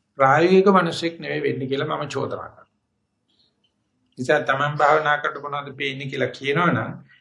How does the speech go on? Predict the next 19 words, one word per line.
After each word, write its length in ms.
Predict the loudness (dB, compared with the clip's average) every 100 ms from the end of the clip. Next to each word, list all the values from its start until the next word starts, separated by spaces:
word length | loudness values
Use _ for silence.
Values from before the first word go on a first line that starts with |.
| _
අපිට 180 | -8 -4
ලොකු 220 | 0 0 0
ස්වාමීන් 380 | 0 0 2 2
වහන්සේ 320 | 2 2 0
ඕනෙත් 280 | 0 0 -6
නෑ, 240 | -8 -8
බුදුහාමුදුරුවෝ 720 | -6 2 4 6 4 0 -2 2
ඕනෙත් 240 | 2 0
නෑ. 200 | -4 -6 -4
මේ 180 | -6 -4
ප්‍රත්‍යක්ෂය 560 | -4 -4 -4 -6 -4
අපට 280 | -6 -4 -2 -2 -2 -12 -20 _ -16
අපේ 300 | -4 2 4
දැනුමින් 360 | 4 4 2 0
හදා 280 | 0 4 4
බෙදා 240 | 4 4
ගන්න 200 | 2 -2
පුළුවන්. 260 | -6 -6 -6
ඒක 200 | -6